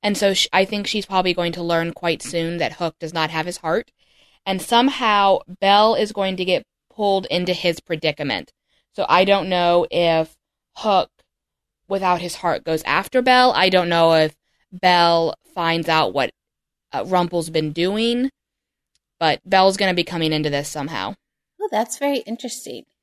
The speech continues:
Speaker 2: 'Cause we
Speaker 1: Yeah.
Speaker 2: also read from E T Online in an interview with Jennifer Morrison that Emma will help Hook get his heart back eventually.
Speaker 1: Yes.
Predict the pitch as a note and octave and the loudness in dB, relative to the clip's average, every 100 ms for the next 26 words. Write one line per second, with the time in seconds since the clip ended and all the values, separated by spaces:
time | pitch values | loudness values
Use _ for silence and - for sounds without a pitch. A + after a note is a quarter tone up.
0 | _ _ D4 A#3+ C4 C4+ A#3 C#4+ - E4+ | _ _ 0 0 0 2 2 2 4 2
1 | C#4 B3 A#3 A#3 A3+ - A3 G3 F#3+ - | 4 2 2 0 -2 -2 0 0 -6 -8
2 | A#3+ - A#3+ G#3+ G3 G3 G#3+ F#3 F#3 F#3 | -8 -8 -2 0 0 0 0 0 -2 -4
3 | - F#3+ - G#3 G3+ F#3+ F#3+ F3+ F#3 F3+ | -2 -4 -4 -6 -6 -4 -2 -2 -4 -4
4 | F3 F3+ F3 F#3+ A3+ A3 - F3+ F#3+ A3 | -4 -6 -8 -4 -2 -2 -6 -8 -8 -12
5 | _ _ _ _ _ _ G3 - - A#3 | _ _ _ _ _ _ 0 0 2 2
6 | C#4 C4+ C4 C#4+ C#4 A3+ - _ _ B3 | 2 4 4 2 2 -2 -2 _ _ -6
7 | A#3 - A3 - G#3 G3+ - A#3 A#3 - | -6 0 0 0 -4 -4 -2 0 0 -2
8 | E3+ - - G#3+ F3+ F#3+ G3 - F3 - | -4 -4 -8 -12 -6 -4 -4 -8 -12 -12
9 | - - _ _ _ _ _ _ _ F3 | -14 -18 _ _ _ _ _ _ _ -2
10 | B2+ - - - | -2 -6 -20 -20